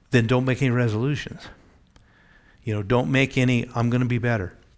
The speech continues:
There is no such, there's no such thing as better. We're all fine. No, it's a lie.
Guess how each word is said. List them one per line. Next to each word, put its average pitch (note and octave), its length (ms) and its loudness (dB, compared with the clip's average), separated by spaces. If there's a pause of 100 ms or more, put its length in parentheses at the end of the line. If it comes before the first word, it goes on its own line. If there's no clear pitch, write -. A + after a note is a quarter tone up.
(120)
There C#3 140 4
is F3 120 0
no F3 60 0
such, G#2+ 560 -6
there's C#3+ 220 -2
no D3+ 60 0
such C#3+ 180 -4
thing F#3+ 200 0
as D3+ 80 0
better. - 380 -10 (760)
We're E3 100 8
all F#3 100 6
fine. D3 300 -4 (1500)
No, E3 220 -2
it's - 120 -10
a G3+ 40 0
lie. G3+ 280 -4